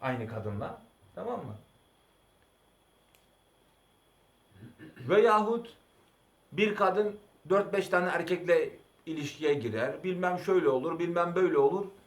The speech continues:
Bir ton pislik. Bir dizi yaparlar, onun karısı onun kocasıyla, onun kocası onun karısıyla.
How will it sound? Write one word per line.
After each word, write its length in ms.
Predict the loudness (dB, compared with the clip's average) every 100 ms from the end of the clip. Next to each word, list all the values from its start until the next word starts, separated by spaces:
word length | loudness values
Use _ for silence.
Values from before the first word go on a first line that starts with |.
| _ -16
Bir 420 | -10 -8 -8 -8
ton 220 | -6 -6
pislik. 640 | -6 -12 -12 -16 -20 -20 -20 _ _ _ _ _ _ _ _ _ _ _ _ -2
Bir 240 | 0 0
dizi 220 | -2 4
yaparlar, 640 | 4 6 4 4 4 0 -4 -20 _ _ 0
onun 380 | 2 2 0 -2
karısı 520 | 2 2 2 -4 0
onun 320 | 0 0 -2
kocasıyla, 720 | -2 -2 0 -2 -6 -2 0
onun 260 | 2 0 -2
kocası 500 | -4 -2 -2 -2 -2
onun 260 | -2 -2
karısıyla. 880 | -4 -2 -2 -4 -2 2 2 0